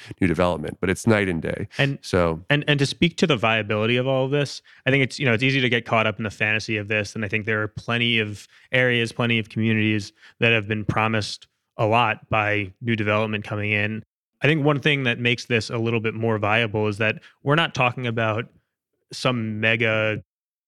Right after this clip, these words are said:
Speaker 2: super, like, highly planned development taking place that's gonna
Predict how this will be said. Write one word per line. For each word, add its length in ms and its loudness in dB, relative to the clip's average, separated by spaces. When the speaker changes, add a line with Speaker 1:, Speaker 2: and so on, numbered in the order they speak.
Speaker 2:
super, 800 2
like, 160 -4
highly 360 0
planned 600 0
development 560 0
taking 480 0
place 320 0
that's 160 -2
gonna 380 0